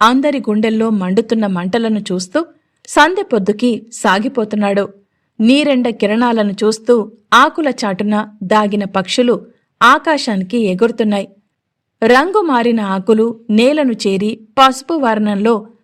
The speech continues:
పుడమికి కొత్త రంగు పులుముతున్నాయి. రాలిన ఆకుల మధ్య తన కోసం ఉండవలసిన వల్లి చెట్టు కింద కనబడలేదు చిన్నాకి.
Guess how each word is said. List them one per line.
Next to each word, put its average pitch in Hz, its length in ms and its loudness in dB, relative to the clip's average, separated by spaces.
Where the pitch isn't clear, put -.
పుడమికి 269 480 2
కొత్త 190 340 -4
రంగు 208 280 0
పులుముతున్నాయి. 220 720 0
రాలిన 262 440 4
ఆకుల 277 420 0
మధ్య 214 440 0
తన 320 120 2
కోసం 311 440 -2
ఉండవలసిన 214 680 -2
వల్లి 196 420 -4
చెట్టు 294 240 2
కింద 233 280 0
కనబడలేదు 220 580 0
చిన్నాకి. 214 580 -2